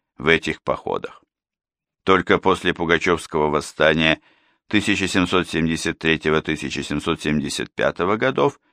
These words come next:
правительство навело в Поволжье относительный порядок.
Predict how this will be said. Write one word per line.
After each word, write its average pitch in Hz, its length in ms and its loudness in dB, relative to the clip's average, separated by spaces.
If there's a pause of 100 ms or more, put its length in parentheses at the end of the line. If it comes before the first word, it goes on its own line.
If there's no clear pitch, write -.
(380)
правительство 156 760 4
навело 127 460 4
в - 80 -6
Поволжье 117 640 4
относительный 107 840 2
порядок. 69 640 2